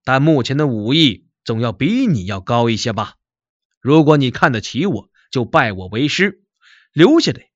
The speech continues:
我们一起好好的练，练出一身好武艺，悟出一身的好武德，从此替人间是除霸安良。如果你不愿意，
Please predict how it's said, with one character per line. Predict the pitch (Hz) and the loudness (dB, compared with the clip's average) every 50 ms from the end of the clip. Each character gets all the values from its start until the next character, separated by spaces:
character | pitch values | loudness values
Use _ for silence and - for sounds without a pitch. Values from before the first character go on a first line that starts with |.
| _ _ _ - | _ _ _ -4
我 | 117 131 131 123 | 0 0 2 2
们 | 135 147 | 2 0
一 | 170 170 127 92 | 0 0 -2 -2
起 | - 131 139 | -2 -6 -6
好 | - - 107 90 82 - | -6 -8 -10 -12 -10 -6
好 | - 170 208 | -4 -2 -2
的 | 196 196 | -2 -2
练， | 202 269 - - _ _ _ _ _ _ | -2 -4 -6 -8 _ _ _ _ _ _
练 | - 139 170 160 117 95 92 - | 0 4 4 6 4 4 -2 -4
出 | - 151 | -2 -2
一 | 165 127 | -2 -2
身 | 101 - 135 127 | -2 -4 -6 -8
好 | - - - 110 160 247 | -8 -10 -4 0 2 4
武 | 302 247 143 92 110 | 4 4 2 0 0
艺， | 139 131 - - _ _ _ _ - | -2 -2 -2 -6 _ _ _ _ -2
悟 | 180 208 175 123 101 90 | -2 0 0 -2 -4 -6
出 | - - 131 151 | -6 -4 -4 -2
一 | 156 131 101 98 | -2 -2 -4 -4
身 | - 139 147 151 | -2 -2 -2 -2
的 | 120 - | -2 -6
好 | - - 113 151 | -6 -2 0 2
武 | 208 214 127 92 92 | 2 2 0 -4 -6
德， | - 107 143 220 - - _ _ _ _ _ _ _ | -4 0 0 0 0 -2 _ _ _ _ _ _ _
从 | - - 135 143 170 160 | -12 -6 -4 -2 -2 -2
此 | - 117 123 123 - - - - | -2 -2 -4 -4 -4 -8 -18 -12
替 | - - 156 131 110 | -4 -2 0 0 0
人 | 95 107 117 135 131 | -2 -4 -4 -4 -2
间 | 127 143 135 | -2 -2 -2
是 | 120 - 117 101 92 _ - | -2 -4 -6 -8 -8 _ -8
除 | - - 165 208 254 277 285 277 | -2 -2 0 0 0 -2 -4 -4
霸 | - - 156 123 - _ - | -2 -4 -4 -4 -6 _ 0
安 | 165 196 220 202 | 0 2 2 2
良。 | 135 110 135 208 233 - _ _ _ _ _ _ _ _ _ _ _ _ _ _ _ _ _ _ _ _ _ _ _ _ | 0 0 -2 -2 -4 -8 _ _ _ _ _ _ _ _ _ _ _ _ _ _ _ _ _ _ _ _ _ _ _ _
如 | - 127 151 170 175 | -2 2 4 4 4
果 | 147 151 160 | 4 4 2
你 | 156 139 127 | 2 2 0
不 | 113 95 135 165 214 240 | -2 0 0 2 2 4
愿 | 247 254 226 160 127 127 | 4 4 4 2 2 2
意， | 131 127 117 - | 0 0 0 -2